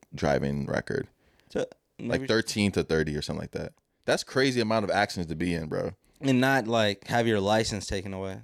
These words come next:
Speaker 1: That's just a crazy amount of times to crash. Like, imagine crashing that many times. How many times you've, like, actually got into a car accident?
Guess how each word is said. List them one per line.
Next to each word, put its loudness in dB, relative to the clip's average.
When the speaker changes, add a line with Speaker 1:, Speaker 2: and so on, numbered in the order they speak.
Speaker 1:
That's 0
just 4
a -2
crazy 2
amount 4
of -6
times 2
to 2
crash. -4
Like, 2
imagine 2
crashing 0
that 2
many 2
times. -4
How 2
many 2
times -2
you've, -2
like, 0
actually 0
got 4
into -2
a 2
car 0
accident? -10